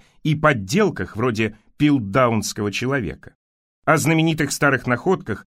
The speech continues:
пятикантропе Дюбуа, австралопитеке Дарта, Люси Джохансона и прочих. Читателям, интересующимся историей вопроса,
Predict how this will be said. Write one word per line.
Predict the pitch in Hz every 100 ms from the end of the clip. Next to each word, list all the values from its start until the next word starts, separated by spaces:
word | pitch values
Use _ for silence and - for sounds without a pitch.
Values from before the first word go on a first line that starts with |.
| -
пятикантропе | 143 143 143 135 123 113 117 107
Дюбуа, | 95 110 98 110 190 196 _ -
австралопитеке | 143 - 156 156 151 160 165 143 110
Дарта, | 95 135 196 202 202 - _ -
Люси | 139 202 190 - 104 82 -
Джохансона | 90 135 202 202 196 190 185 185
и | 175
прочих. | 160 85 - - _ _ _ _ _ _ _
Читателям, | - 185 190 170 160 147 139 -
интересующимся | 143 151 143 139 131 113 117 110 120
историей | - 143 143 - 113 92 92
вопроса, | 101 - 226 - 80